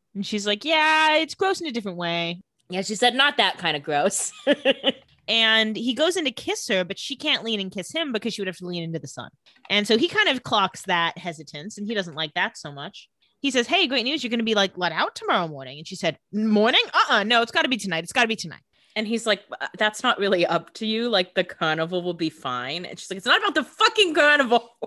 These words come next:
Speaker 1: Yeah, he assumes it's about the carnival that she can't be in charge of. So he's like, "The carnival's gonna happen without you." It's a good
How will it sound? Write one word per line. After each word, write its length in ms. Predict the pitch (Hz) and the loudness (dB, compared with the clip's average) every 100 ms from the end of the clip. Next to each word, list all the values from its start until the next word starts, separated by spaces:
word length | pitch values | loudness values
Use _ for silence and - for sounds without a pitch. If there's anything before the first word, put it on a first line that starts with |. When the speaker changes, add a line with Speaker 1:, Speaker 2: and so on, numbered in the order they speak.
| - | -4
Speaker 1:
Yeah, 160 | 240 | -2
he 180 | 233 320 | 0 0
assumes 380 | 349 - 294 277 | -2 -2 -6 -6
it's 160 | 269 233 | -12 -4
about 240 | 220 196 | -2 -2
the 60 | 196 | -6
carnival 440 | 208 196 196 185 | -6 -4 -4 -4
that 120 | 185 | -6
she 120 | - | -8
can't 240 | 185 185 165 | -6 -6 -4
be 100 | 165 | -6
in 120 | 160 | -6
charge 320 | - 254 240 | 0 0 0
of. 100 | 180 | -4
So 100 | - | -6
he's 140 | 175 165 | -8 -4
like, 180 | 175 - | -4 -4
"The 180 | 185 196 | -2 -2
carnival's 380 | 190 180 190 226 | 0 -2 0 0
gonna 160 | 254 | 0
happen 280 | 285 262 311 | 2 2 2
without 340 | 359 269 202 196 | 0 2 2 0
you." 160 | 196 | -2
It's 160 | 226 247 | -2 -4
a 40 | |
good 200 | 262 359 | -4 -4